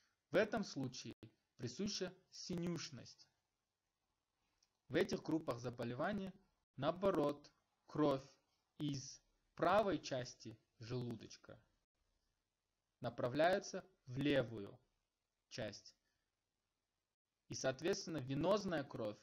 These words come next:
смешивается с артериальной и выбрасывается в аорту. Из-за этого синюшность.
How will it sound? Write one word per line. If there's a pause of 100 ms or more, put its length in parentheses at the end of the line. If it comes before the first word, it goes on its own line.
(200)
смешивается
с
артериальной (840)
и
выбрасывается
в
аорту. (600)
Из-за
этого (140)
синюшность.